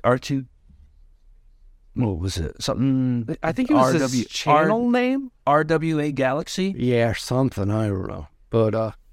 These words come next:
Speaker 2: yeah, so
Speaker 1: Or something?
Speaker 2: uh, I will be in contact with you. We wanna go to one of these wrestling shows and, uh, yeah,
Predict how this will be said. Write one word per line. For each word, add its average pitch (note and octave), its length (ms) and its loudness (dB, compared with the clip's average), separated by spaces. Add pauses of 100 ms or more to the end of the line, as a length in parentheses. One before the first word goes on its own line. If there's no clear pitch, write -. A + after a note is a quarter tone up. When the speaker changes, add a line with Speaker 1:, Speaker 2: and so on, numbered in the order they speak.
(340)
Speaker 2:
yeah, C#3+ 280 4
so C3 380 -2
Speaker 1:
Or B2+ 60 2
something? D3 380 -2 (760)
Speaker 2:
uh, G#3 400 2
I - 60 -2
will B3+ 240 -2
be C#4+ 220 2
in A#3+ 80 2
contact D#3 580 0
with A#2 160 -2
you. F3 160 0 (160)
We G3+ 180 -4
wanna A3 260 2
go F3 140 2
to D#3 120 -2
one D3+ 200 -2
of C3+ 60 0
these B2 300 -2
wrestling A#2+ 400 0
shows C3 500 0
and, A#2 240 -2
uh, A#2 320 0 (840)
yeah, F3+ 300 4